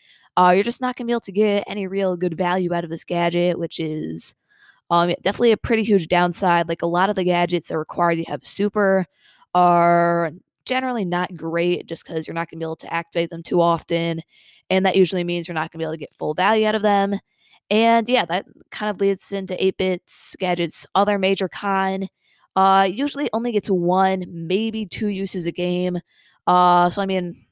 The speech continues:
part of it is because it only works when you actually have eight-bit's damage turret down.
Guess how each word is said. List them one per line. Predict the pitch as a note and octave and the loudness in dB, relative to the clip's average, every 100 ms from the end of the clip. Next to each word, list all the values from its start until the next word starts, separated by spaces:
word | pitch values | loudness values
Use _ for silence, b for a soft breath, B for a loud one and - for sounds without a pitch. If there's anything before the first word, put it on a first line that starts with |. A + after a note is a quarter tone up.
| _ | _
part | - - A#3+ | -4 -2 0
of | A3+ | 0
it | A3+ G#3 | -2 -2
is | F#3 F3+ | -2 -2
because | F3 - F3+ E3+ F3 E3 E3 - | -6 -4 -2 -2 -2 -4 -6 -8
it | E3 F3 | -8 -4
only | F3+ E3+ | -2 0
works | E3+ E3+ - | 0 -2 -4
when | E3 | -8
you | D#3 | -6
actually | D3+ - C#3 | -8 -10 -4
have | E3 D#3+ | -2 -2
eight-bit's | D#3+ - - | -4 -6 -10
damage | D#3+ D#3 E3 | -10 -8 -8
turret | - E3 | -8 -6
down. | F3+ F#3+ F#3 F#3+ F#3 | 0 2 4 4 2